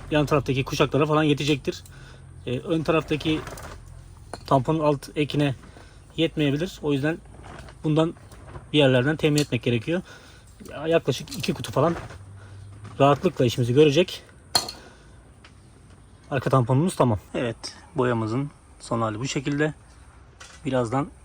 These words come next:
maskeleri çıkaracağım. Gazeteleri toplayacağım.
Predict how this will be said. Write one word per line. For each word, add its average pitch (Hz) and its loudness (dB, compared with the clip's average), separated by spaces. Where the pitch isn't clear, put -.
maskeleri 120 -2
çıkaracağım. 139 -2
Gazeteleri 120 -2
toplayacağım. 131 -2